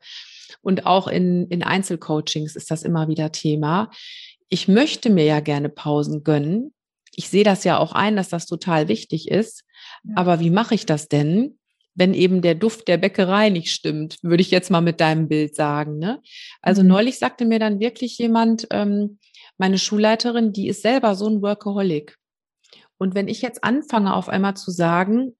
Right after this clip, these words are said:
Speaker 1: ich grenze mich da ab, ich kann nicht mehr so viel machen, das ist mir einfach zu viel, dann lässt die mich fallen. Und dann habe ich gesagt, "Ja, was heißt das denn, ne?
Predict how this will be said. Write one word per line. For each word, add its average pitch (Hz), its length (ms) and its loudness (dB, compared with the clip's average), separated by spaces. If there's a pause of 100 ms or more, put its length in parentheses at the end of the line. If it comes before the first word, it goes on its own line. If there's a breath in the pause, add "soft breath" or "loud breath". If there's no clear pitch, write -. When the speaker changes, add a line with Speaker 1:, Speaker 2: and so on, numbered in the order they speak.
Speaker 1:
ich - 160 -10
grenze 208 340 0
mich 208 140 -2
da 196 140 0
ab, - 240 -2 (540)
ich - 160 -12
kann 214 160 2
nicht 208 220 2
mehr 165 100 0
so 165 120 -2
viel 160 260 -2
machen, 151 300 -2
das 156 160 -6
ist - 160 -12
mir 185 120 2
einfach 185 320 -4
zu - 160 -12
viel, 202 640 4 (880 loud breath)
dann 208 360 4
lässt 196 280 0
die 220 80 0
mich 220 220 -2
fallen. 143 580 -2 (500)
Und 175 100 0
dann 175 140 4
habe 180 100 2
ich 175 80 -6
gesagt, 160 260 -6
"Ja, 151 120 -2
was 151 140 -6
heißt 240 180 0
das 190 120 -8
denn, 160 360 -2
ne? 214 280 0